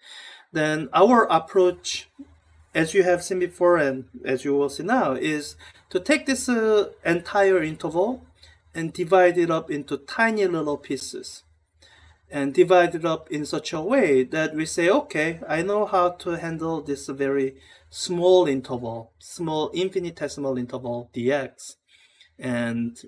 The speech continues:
once I know how to handle that, I'll add it all back up.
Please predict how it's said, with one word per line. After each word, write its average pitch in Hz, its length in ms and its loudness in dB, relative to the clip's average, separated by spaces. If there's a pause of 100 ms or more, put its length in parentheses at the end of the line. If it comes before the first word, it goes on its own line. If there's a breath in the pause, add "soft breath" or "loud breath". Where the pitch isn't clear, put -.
(140)
once 127 260 0
I 131 80 2
know 127 140 -2
how 123 180 0
to 123 140 -10
handle 120 260 -6
that, 180 220 0
I'll 123 400 -4
add 131 240 0
it 151 100 -2
all 151 160 0
back 143 320 -2
up. 214 280 -4